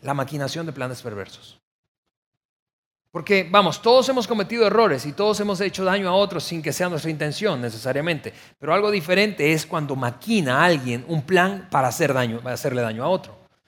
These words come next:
Dios detesta eso. Y Salomón lo refirió, lo escribió.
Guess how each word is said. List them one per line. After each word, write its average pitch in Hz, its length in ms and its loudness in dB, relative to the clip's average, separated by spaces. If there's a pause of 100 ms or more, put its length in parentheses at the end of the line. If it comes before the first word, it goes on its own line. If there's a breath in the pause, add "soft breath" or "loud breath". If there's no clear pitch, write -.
(260)
Dios 165 200 -2
detesta 170 720 2
eso. 101 320 -6 (920)
Y - 60 -20
Salomón 165 640 -2
lo 156 100 2
refirió, 160 480 -2 (920)
lo 123 120 -10
escribió. 135 500 -2